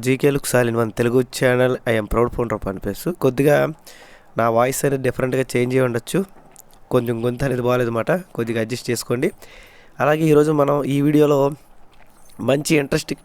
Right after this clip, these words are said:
టాపిక్, అది కూడా జెన్యూన్గా మన ఫౌండర్ అయినటువంటి ఓపీ ప్రశాంత్, తను కూడా తోటి యూట్యూబర్, అందరికీ తెలుసు.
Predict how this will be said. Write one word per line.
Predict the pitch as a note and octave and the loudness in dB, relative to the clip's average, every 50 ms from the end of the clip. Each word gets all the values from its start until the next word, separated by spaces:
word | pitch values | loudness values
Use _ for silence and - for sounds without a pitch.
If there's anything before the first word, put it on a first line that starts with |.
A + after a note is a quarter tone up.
| - | 0
టాపిక్, | C3 B2+ - C3 - - - C3+ C3 | 0 0 0 -2 -4 -4 -4 -4 -2
అది | C3 C#3 C#3 | 0 2 4
కూడా | D#3 D3+ D3 C#3 D3 D#3 D#3+ - - - - - - - B2 A#2+ B2 | 4 4 4 2 2 0 -2 -8 -18 -20 -20 -20 -18 -16 -4 0 0
జెన్యూన్గా | C3+ C#3 D3 D#3 D#3 D3+ D3 C#3 C#3+ D3 D3 C#3+ C#3 | 2 2 4 4 4 4 4 4 4 4 4 4 2
మన | C3+ C3+ - | 2 2 2
ఫౌండర్ | - C3 C3 C#3 C3+ C#3 C3+ | 2 2 2 2 2 2 2
అయినటువంటి | C3+ C3+ B2+ A#2+ B2+ B2 A#2+ C#3 E3+ - - - - - - - - - - - - _ _ - - | 2 0 0 0 -2 -2 -2 -2 -4 -4 -6 -12 -20 -20 -20 -20 -20 -20 -20 -20 -20 _ _ -4 0
ఓపీ | - C3 C#3 - C#3+ C3+ - C#3 | 2 2 4 4 4 4 4 4
ప్రశాంత్, | C3 C3 - - C#3 C#3 D3 - - - - - - - - - - - - - - - - - - | 2 2 4 2 2 2 0 -2 -8 -16 -18 -20 -20 -20 -20 -20 -20 -20 -20 -20 -20 -20 -10 -2 0
తను | C3 B2+ B2+ A#2+ C3 | 0 0 2 2 2
కూడా | C3 C3 B2+ B2 A#2+ - G#3+ C4+ C4 - - - | 4 4 2 2 2 -2 -4 -8 -14 -16 -4 0
తోటి | C3 B2+ B2 B2+ B2 B2+ | 0 2 4 4 2 2
యూట్యూబర్, | A#2+ B2 A#2+ A#2+ C3+ C3 B2 | 2 2 0 2 2 2 2
అందరికీ | A#2 A#2+ B2 A#2+ - - B2+ | 0 -2 -4 -4 -4 -4 -4
తెలుసు. | A#2+ A#2+ - D#3+ | -4 -2 -4 -6